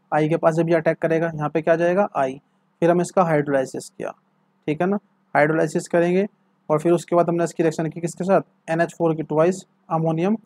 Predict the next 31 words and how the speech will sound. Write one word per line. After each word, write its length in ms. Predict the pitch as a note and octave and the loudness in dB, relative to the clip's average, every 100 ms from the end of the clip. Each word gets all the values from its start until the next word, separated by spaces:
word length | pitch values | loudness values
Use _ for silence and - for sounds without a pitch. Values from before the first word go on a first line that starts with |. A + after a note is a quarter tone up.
| - | -2
carbonate 420 | D3+ C#3 C#3 C3 | -2 0 -8 -10
के 140 | - | -12
साथ, 200 | C3 A#2 - _ _ _ _ - | -8 -8 -8 _ _ _ _ -4
ठीक 120 | E3+ | 0
है 60 | |
ना। 120 | G3+ D#3+ _ _ - | 0 -2 _ _ -4
तो 40 | |
इसके 320 | G3+ F#3+ - | -2 -2 2
अंदर 360 | F#3+ D#3 D#3+ G3+ - _ _ _ - | 2 4 2 0 -4 _ _ _ -4
देखो 200 | E3+ - F#3 | -2 2 2
option 260 | F#3+ A3+ G#3 | 4 4 4
देखते 240 | F#3 G3 | 4 2
हैं, 80 | G3 | 2
option 280 | F3+ - F#3 | 0 0 -2
से 120 | F#3+ | 0
पता 200 | F3 E3 | 0 2
लगाएंगे 300 | C#3+ C#3+ E3 | 2 0 0
क्या 160 | D#3+ C3+ | 0 0
बन 140 | C3 | -2
सकता 300 | - - - | -8 -12 -10
है, 80 | G#2 _ _ _ _ _ _ _ | -12 _ _ _ _ _ _ _
ठीक 160 | E3+ E3 | -4 -2
है। 80 | F3+ _ _ _ _ _ | -2 _ _ _ _ _
देखो 220 | E3+ E3 D#3+ E3 | -2 -2 2 0
options 340 | - F#3+ F#3 | 0 -2 -2
में 140 | F3+ E3+ | -2 -2
यहाँ 160 | D#3+ | -4
पे, 140 | D#3 E3 | -2 -2
अ, 60 | F#3 _ _ _ _ - D3+ D3+ D3+ D3 D3 D3 - _ _ _ _ _ _ _ _ _ _ _ _ _ _ | -4 _ _ _ _ -6 -2 -2 -2 -4 -4 -6 -10 _ _ _ _ _ _ _ _ _ _ _ _ _ _
पहला 280 | F3 E3 E3 | -2 2 2
तो 300 | E3+ F#3+ G#3 | 2 2 0